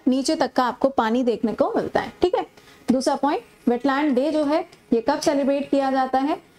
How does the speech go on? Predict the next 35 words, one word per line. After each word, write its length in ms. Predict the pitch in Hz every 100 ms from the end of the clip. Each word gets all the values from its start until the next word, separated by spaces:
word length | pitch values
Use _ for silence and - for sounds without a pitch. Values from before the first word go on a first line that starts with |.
| -
Second 380 | - 302 339 277
of 200 | 254 320 - _ _ -
Feb 200 | 302 302
को 240 | 247 294 - -
celebrate 460 | 254 233 233 269 -
किया 220 | 226 220
जाता 300 | 220 - -
है, 100 | - - -
ठीक 120 | 294
है। 120 | 359 359 - _ -
तो 60 |
इसका 180 | 254 277
right 240 | 254 247
answer 260 | 269 254 269
क्या 140 | 262
होगा? 260 | 269 269 370 - _ -
Again, 600 | 330 254 349 311 226 202
all 300 | 262 277 285
of 200 | 226 190
the 100 | 208 214
above। 260 | - - - - _ - - - _ _ _ _ _ _ _ _ _ -
हाँ 300 | - 285 294 294
जी, 360 | 285 302 220 202 _ _ _ - - _ -
तो 80 | 269
कैसे 380 | 262 240 254
लगे 260 | 311 240 254
ये 140 | 277 277
question 380 | 220 220 254 254
solve 320 | 247 202 220
करके, 300 | 226 214 302
पहले 300 | 302 220 226
तो 120 | 254
मुझे 240 | 247 240 269
ये 200 | - -
बताओ, 360 | - - -